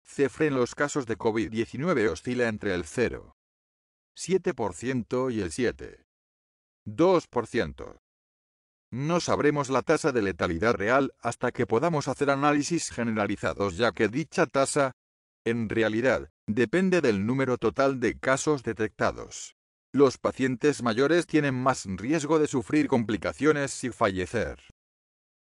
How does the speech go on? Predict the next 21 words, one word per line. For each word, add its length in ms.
Otros 300
factores 500
de 120
riesgo 520
asociados 560
a 80
casos 440
serios 480
y 60
complicaciones 920
son 400
hipertensión, 880
diabetes, 760
cáncer, 580
enfermedades 800
coronarias 720
e 80
insuficiencia 920
pulmonar 580
o 140
renal. 640